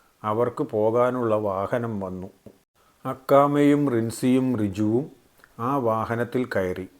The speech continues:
ആശുപത്രിയിലേക്ക് പോയി. അവിടെ ചെറിയാച്ചനും മറ്റു കുറച്ചുപേരും ഉണ്ടായിരുന്നു.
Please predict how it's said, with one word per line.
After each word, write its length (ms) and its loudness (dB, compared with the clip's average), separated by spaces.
ആശുപത്രിയിലേക്ക് 960 -2
പോയി. 320 -8
അവിടെ 420 -2
ചെറിയാച്ചനും 800 0
മറ്റു 240 -8
കുറച്ചുപേരും 840 -2
ഉണ്ടായിരുന്നു. 640 -6